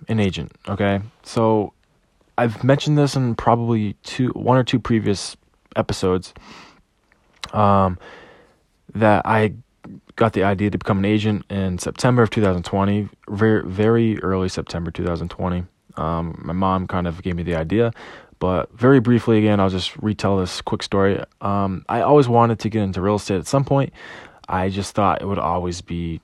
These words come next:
towards, you know, the later part of my twenties. I, th-, I was thinking, like, twenty-eight, twenty-nine, maybe even thirty. I don't know why. That was always in the back of my head. And it's like, "Oh, I'll,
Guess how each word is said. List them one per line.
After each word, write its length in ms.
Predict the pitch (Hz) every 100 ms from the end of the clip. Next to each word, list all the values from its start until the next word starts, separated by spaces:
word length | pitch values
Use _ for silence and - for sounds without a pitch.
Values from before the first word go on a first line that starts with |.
| _
towards, 540 | - 78 80 76 - - -
you 120 | -
know, 240 | 98 82 101
the 100 | 101
later 320 | 92 92 92 - _ _
part 200 | - 92
of 60 | 90
my 80 | 87
twenties. 400 | - 135 78 -
I, 60 |
th-, 100 | 85 -
I 80 |
was 100 | 87
thinking, 180 | - 82
like, 100 | 80
twenty-eight, 480 | - 98 90 90 90
twenty-nine, 640 | - 87 87 90 90 87 90
maybe 180 | 87 87
even 220 | 87 82
thirty. 400 | - 110 107 104 - - - -
I 80 | 113
don't 140 | 110 101
know 80 |
why. 360 | 85 87 90 92 -
That 100 | 95
was 100 | 95
always 280 | 95 104
in 80 | 92
the 80 | 90
back 180 | 87 87
of 40 |
my 80 | 71
head. 160 | 87 107
And 100 | 98
it's 140 | 85
like, 180 | 78 -
"Oh, 460 | - 90 76 69 78 - -
I'll, 200 | -